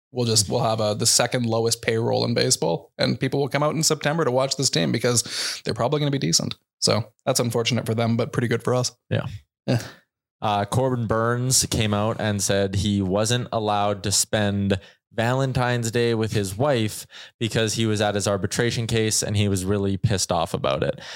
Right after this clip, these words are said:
Speaker 2: Um, apologies to Corbin Burns and his wife, but God, thankfully the Jays avoid this arbitration nonsense 'cause there is a lot of noise about it in the baseball world right now.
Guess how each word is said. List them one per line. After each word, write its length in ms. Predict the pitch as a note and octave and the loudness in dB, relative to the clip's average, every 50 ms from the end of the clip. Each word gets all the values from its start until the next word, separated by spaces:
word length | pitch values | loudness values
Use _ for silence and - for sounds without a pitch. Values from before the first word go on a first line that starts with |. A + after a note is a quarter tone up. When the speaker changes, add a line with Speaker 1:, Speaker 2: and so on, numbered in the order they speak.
| - - - | -16 -10 -6
Speaker 2:
Um, 500 | - F#2+ F#2 F2+ F2+ F2 F2 E2+ E2 - - - | -2 -2 0 0 0 0 -2 -2 -4 -4 -4 -4
apologies 600 | E2+ - - A#2 A2+ A2 G#2+ F#2 G2 G2+ G2+ - | -2 -2 0 0 0 0 0 -2 -2 -2 -2 -2
to 100 | - - | -2 0
Corbin 300 | - G2 F#2 F2+ F#2 F2+ | 0 0 0 0 0 0
Burns 320 | F#2 F2+ F2+ F2+ F2 E2 | 0 0 0 0 0 0
and 120 | D2 F2+ | 0 0
his 160 | F#2 F#2+ F2 F2+ | 0 0 0 0
wife, 380 | F2+ F#2 F#2+ A2 C3 B2 - - _ _ _ _ _ - | 0 0 0 0 -2 -4 -8 -14 _ _ _ _ _ -2
but 320 | G2+ F#2+ F#2 F2 - _ | 0 0 0 -2 -4 _
God, 380 | - A#2+ A#2 A2+ G2 F2 F2+ E2+ - - - _ | -2 0 0 0 0 -2 -6 -10 -16 -20 -10 _
thankfully 340 | - G2+ G#2 G2 G2 G2+ G2+ G2+ | -2 0 0 0 0 0 0 0
the 100 | - F#2+ | 0 0
Jays 260 | - G2 G2 F#2+ F#2 | 0 0 0 0 -2
avoid 260 | E2+ F#2 F#2+ F#2+ F2+ | -2 -2 -2 0 0
this 160 | G2 G#2 G2+ | -2 -2 0
arbitration 640 | - - E2+ F2+ F#2+ F2+ - G#2 F#2+ F#2 - F#2+ F#2 | 0 -2 -2 -2 -2 -2 0 0 0 0 0 0 0
nonsense 400 | F2+ E2+ E2+ F2+ G2+ G#2 G#2 G2+ | 0 0 0 2 0 0 0 0
'cause 140 | - G#2 F2+ | -2 -2 0
there 120 | G#2+ G#2+ | 0 0
is 80 | G#2+ F#2 | 2 0
a 40 | F2+ | 0
lot 340 | E2 D#2 E2+ F#2 F#2+ G#2+ G#2 | -2 0 0 0 2 2 2
of 80 | G#2+ G#2+ | 0 0
noise 260 | G#2 G2 F#2 F#2 F2 | 0 0 0 0 0
about 200 | F2 F2 F2 F2 | 0 0 0 0
it 40 | E2+ | 0
in 40 | - | -2
the 40 | F#2 | 0
baseball 360 | F2 F#2 G2 G#2 - - A2 A2 | 0 0 0 0 -2 -2 -2 0
world 160 | A2 A2 A2 | 0 0 2
right 160 | A2+ A2+ A2+ | 0 2 2
now. 220 | A#2+ B2 C3 B2+ | 2 0 0 -2